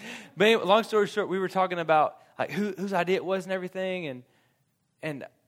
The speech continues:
even I, like, was, I found myself wanting to get credit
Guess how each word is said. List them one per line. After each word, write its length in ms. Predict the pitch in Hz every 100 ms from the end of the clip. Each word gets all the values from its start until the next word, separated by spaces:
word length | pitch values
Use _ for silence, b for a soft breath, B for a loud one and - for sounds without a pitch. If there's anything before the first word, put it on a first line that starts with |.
| _ _ _ _
even 340 | 170 208 196 - _ _
I, 100 | 180
like, 240 | 175 - 160
was, 220 | 139 - _ _ _ _ -
I 80 |
found 180 | - 196
myself 260 | 190 190 131
wanting 300 | 135 175 165
to 60 |
get 160 | 143 -
credit 420 | - 180 160 -